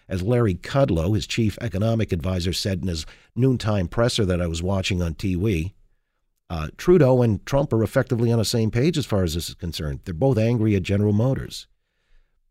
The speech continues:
But is there enough, I won't say anger, but, uh, cause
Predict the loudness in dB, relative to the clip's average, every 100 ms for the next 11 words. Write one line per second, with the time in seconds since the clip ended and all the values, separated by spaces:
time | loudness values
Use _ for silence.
0 | _ _ _ _ 2 2 4 4 2 0
1 | 0 2 4 2 0 -6 -18 -20 _ _
2 | _ _ _ _ _ _ _ _ _ _
3 | _ -2 2 2 0 0 -2 -2 0 2
4 | 2 2 -2 -4 -6 -8 -6 -6 -6 -8
5 | -20 _ -16 -2 2 2 0 -4 -8